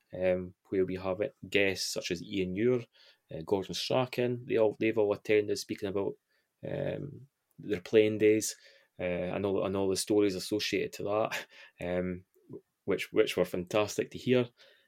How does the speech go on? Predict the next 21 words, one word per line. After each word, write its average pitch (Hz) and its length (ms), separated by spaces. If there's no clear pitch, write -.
But 135 140
it 120 140
does 123 180
show 127 300
you 120 80
that 107 120
Dundee 117 260
Football 110 240
Club - 200
has - 240
changed. - 440
We 110 140
are, 98 200
we 104 60
are 90 80
firmly 117 640
a - 120
community 101 400
club - 300
now, - 260
um, 95 460